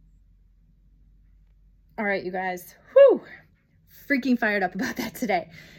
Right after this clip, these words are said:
So I wanna hear from you. Please let me know if this, this episode resonates with you. If you wanna work with me, you know the link is in my bio. You can email me, connect with me on Inst-, Instagram, Fearless Free Mom,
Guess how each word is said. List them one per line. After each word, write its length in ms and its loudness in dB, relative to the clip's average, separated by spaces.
So 260 4
I 80 6
wanna 160 2
hear 140 0
from 180 -2
you. 220 -4
Please 180 0
let 100 4
me 100 -4
know 120 0
if 100 -8
this, 280 -4
this 160 -4
episode 340 -2
resonates 400 0
with 140 -8
you. 160 -6
If 160 -6
you 120 -2
wanna 220 -2
work 220 0
with 140 0
me, 260 -6
you 120 -2
know 140 0
the 100 -2
link 200 -2
is 80 -6
in 100 -2
my 100 -2
bio. 400 0
You 180 -2
can 160 -2
email 300 -2
me, 320 -4
connect 260 0
with 120 -10
me 120 0
on 80 0
Inst-, 420 -4
Instagram, 580 0
Fearless 260 0
Free 160 -2
Mom, 280 2